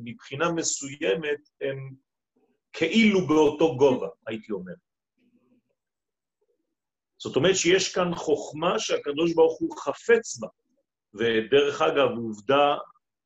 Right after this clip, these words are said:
שפרעה עשה תשובה, וניצל, והפך להיות המלך של נינווה, אחרי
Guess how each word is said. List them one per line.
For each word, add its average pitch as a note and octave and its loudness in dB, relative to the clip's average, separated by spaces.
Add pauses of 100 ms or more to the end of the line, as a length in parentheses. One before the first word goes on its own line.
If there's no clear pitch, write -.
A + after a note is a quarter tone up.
(600)
שפרעה C#3+ 2 (180)
עשה B2 -4
תשובה, C#3+ -4 (2000)
וניצל, A2+ 0 (1300)
והפך A#2+ 2
להיות C#3 2
המלך C#3 2
של B2 -4 (240)
נינווה, A#2+ -2 (1900)
אחרי B2 4